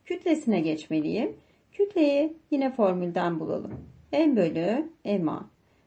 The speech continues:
Sıfır virgül bir mol bileşiğin kütlesi kaç grammış? Bunu bulacağız.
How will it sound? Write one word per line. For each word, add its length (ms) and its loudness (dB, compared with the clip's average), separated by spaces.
Sıfır 500 0
virgül 380 0
bir 160 2
mol 320 2
bileşiğin 720 0
kütlesi 520 -2
kaç 280 0
grammış? 540 -2
Bunu 200 0
bulacağız. 500 -4